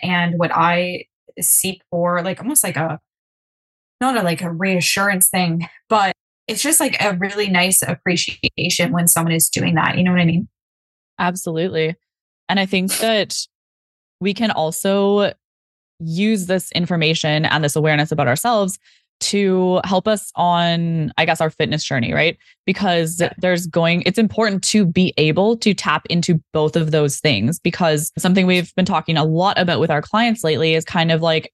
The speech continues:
Speaker 2: knowing when to push forward, knowing when to hold ourselves accountable, knowing when to implement structure, and then also knowing when to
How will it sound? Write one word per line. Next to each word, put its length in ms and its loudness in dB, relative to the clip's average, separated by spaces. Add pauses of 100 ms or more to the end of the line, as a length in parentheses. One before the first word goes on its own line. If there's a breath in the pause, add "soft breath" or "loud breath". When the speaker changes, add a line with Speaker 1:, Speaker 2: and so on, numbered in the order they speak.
Speaker 2:
knowing 600 2
when 220 2
to 100 0
push 320 -2
forward, 480 0
knowing 320 2
when 140 0
to 80 0
hold 180 0
ourselves 380 0
accountable, 720 0 (260 loud breath)
knowing 340 2
when 140 2
to 140 -4
implement 440 2
structure, 480 0 (360 loud breath)
and 100 2
then 180 0
also 380 0
knowing 460 2
when 200 2
to 440 2